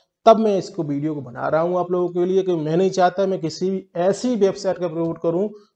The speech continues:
जो आप लोगों के लिए दुखदाई हो जाए, बाद में मुझे गाली खानी पड़ रही। तो इसके लिए मैंने आपको सारी चीज़ें इसमें बता दी हैं। कोई भी प्रॉब्लम आती है तो यहाँ पर इनका WhatsApp customer care है, आप इन पर contact कर सकते हैं। इनकी जो वेबसाइट का link है मैंने description में दे दिया है,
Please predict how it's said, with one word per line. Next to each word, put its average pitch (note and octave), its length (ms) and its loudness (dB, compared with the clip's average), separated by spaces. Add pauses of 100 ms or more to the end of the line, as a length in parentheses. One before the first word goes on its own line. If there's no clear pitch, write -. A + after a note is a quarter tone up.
जो E3+ 160 0
आप D3+ 200 2
लोगों D#3 240 -4
के E3 120 -6
लिए F3+ 140 -2
दुखदाई C#3+ 400 -4
हो B2+ 140 -12
जाए, C3+ 140 -12
बाद D#3 220 0
में F3 100 -2
मुझे F3 180 -4
गाली D3+ 240 -4
खानी C3+ 280 -12
पड़ C#3 140 -12
रही। C3+ 140 -18 (420)
तो E3+ 60 0
इसके E3+ 260 6
लिए A#3 120 6
मैंने A#3 220 6
आपको A3+ 220 0
सारी G#3 280 4
चीज़ें G#3+ 280 -2
इसमें G3+ 260 -4
बता D#3+ 280 2
दी F#3+ 140 0
हैं। G#3+ 340 0
कोई F#3+ 200 2
भी G3 80 0
प्रॉब्लम F#3 400 0
आती F3+ 300 0
है F#3 160 -4
तो F3+ 140 -4
यहाँ D#3+ 160 0
पर E3+ 140 -2
इनका E3+ 220 -2
WhatsApp D3+ 460 -4
customer D3+ 280 -8
care D#3 280 0
है, - 300 2 (300)
आप F#3 420 2
इन E3 180 -4
पर F3 160 0
contact E3 380 -2
कर F3+ 80 -2
सकते F3+ 360 -4
हैं। G#3 300 -4
इनकी A3+ 300 2
जो B3 100 2
वेबसाइट G3+ 340 2
का F#3 120 0
link E3 340 2
है G#3+ 320 0
मैंने G3 240 -2
description E3 480 -4
में E3 140 -2
दे D3 180 -10
दिया F#3+ 240 2
है, G3 200 0